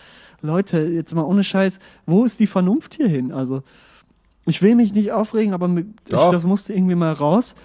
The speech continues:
Speaker 1: Das musste irgendwie mal raus, weil mich das die ganze Woche beschäftigt. Und, ähm, was natürlich auch dazu spielt, ist, dass ich hier so viel für die Uni irgendwie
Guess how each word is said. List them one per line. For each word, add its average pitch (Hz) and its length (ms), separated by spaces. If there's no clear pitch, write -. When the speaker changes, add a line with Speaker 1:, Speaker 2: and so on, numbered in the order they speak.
Speaker 1:
Das 147 180
musste 185 260
irgendwie 190 180
mal 175 120
raus, 160 240
weil 180 80
mich 175 140
das 180 160
die 175 100
ganze 185 280
Woche 185 200
beschäftigt. 175 640
Und, 180 400
ähm, 165 580
was 151 200
natürlich 170 280
auch 156 120
dazu 156 280
spielt, 151 280
ist, 147 160
dass 147 120
ich 147 120
hier 147 160
so 147 160
viel 190 420
für 185 140
die 170 100
Uni 175 260
irgendwie 160 280